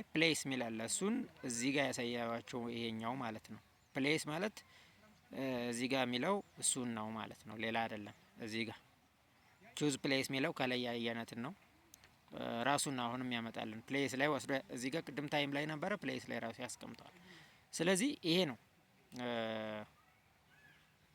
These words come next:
ኤዲት ሎኬሽን ምን ለ-፣ የሚለውን ከነካን፣ ያው የት ቦታ ሆነ እንዲያስታውስ ነው የምትፈልገው የሚለውን ወደ ሎኬሽን ሊወስዳኝ ነው።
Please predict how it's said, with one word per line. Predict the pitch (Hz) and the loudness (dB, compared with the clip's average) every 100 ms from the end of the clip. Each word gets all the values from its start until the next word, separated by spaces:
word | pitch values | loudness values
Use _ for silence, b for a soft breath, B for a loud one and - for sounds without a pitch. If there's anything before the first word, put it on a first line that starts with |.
| _ - | _ 0
ኤዲት | 165 202 175 | 4 6 6
ሎኬሽን | 175 185 165 165 | 6 6 4 2
ምን | 156 135 | 0 0
ለ-፣ | 151 143 | 0 0
የሚለውን | 147 147 143 143 143 | -2 0 2 2 2
ከነካን፣ | 135 139 143 - 214 | 0 0 2 4 4
ያው | 127 127 | 4 4
የት | 131 139 | 2 2
ቦታ | 127 135 | 0 2
ሆነ | 147 135 | 2 2
እንዲያስታውስ | 139 131 131 - - 131 123 | 2 0 0 -2 -2 0 0
ነው | 139 | 0
የምትፈልገው | 127 - 131 123 123 | -2 -2 0 0 0
የሚለውን | 127 127 160 | 0 2 2
ወደ | 170 123 | 2 0
ሎኬሽን | 123 127 127 123 131 | 0 -2 -2 -2 -2
ሊወስዳኝ | 120 117 117 127 | -2 0 0 0
ነው። | 208 | 0